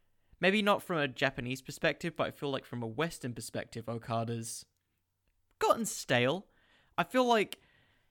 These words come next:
when he's not the world champion, he doesn't really have a character, if that makes any sense. Like, I feel like when Okada isn't the champion,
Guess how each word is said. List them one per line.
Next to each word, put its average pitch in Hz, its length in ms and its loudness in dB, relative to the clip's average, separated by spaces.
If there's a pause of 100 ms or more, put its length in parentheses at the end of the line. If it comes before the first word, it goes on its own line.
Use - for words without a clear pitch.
(440)
when 208 200 2
he's 226 180 0
not 254 260 0
the 233 60 0
world 196 400 2
champion, 170 460 -2
he 135 120 -10
doesn't 170 280 -2
really 165 200 -2
have 160 200 0
a 113 40 -2
character, 175 840 2 (680)
if 208 120 -4
that 262 180 4
makes 277 260 0
any 285 220 2
sense. 311 600 -4 (380)
Like, - 340 -4 (1400)
I 202 100 4
feel 269 240 0
like 233 340 4
when 160 400 0
Okada 190 560 4
isn't 160 360 -2
the 139 60 0
champion, 120 580 -6